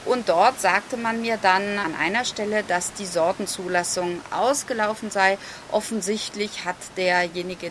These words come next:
der diese Sortenzulassung innehatte, die nicht verlängert, weil es sich wirtschaftlich für ihn nicht gelohnt hat. Oder aber, wenn man sie auslaufen lässt, dann bedeutet das tatsächlich, dass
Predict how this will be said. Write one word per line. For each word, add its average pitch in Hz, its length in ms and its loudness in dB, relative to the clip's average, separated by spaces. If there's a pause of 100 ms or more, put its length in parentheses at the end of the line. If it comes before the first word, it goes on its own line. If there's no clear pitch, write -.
der 180 280 2
diese 170 500 -6 (180)
Sortenzulassung 170 920 -6 (300)
innehatte, 233 500 -2
die 196 180 -8
nicht 190 240 -8
verlängert, 196 440 -4 (200)
weil 196 280 2
es - 140 -6
sich - 200 -10
wirtschaftlich 165 680 -14
für - 80 -14
ihn 165 220 -10
nicht 160 200 -10
gelohnt 175 440 -2
hat. - 120 -6 (520)
Oder 226 260 4
aber, 190 240 4
wenn 180 120 0
man 170 120 -2
sie - 140 -6
auslaufen 233 640 4
lässt, 208 340 -2 (220)
dann 202 280 2 (100)
bedeutet 196 420 0
das 180 160 -4
tatsächlich, 175 460 -2
dass - 300 0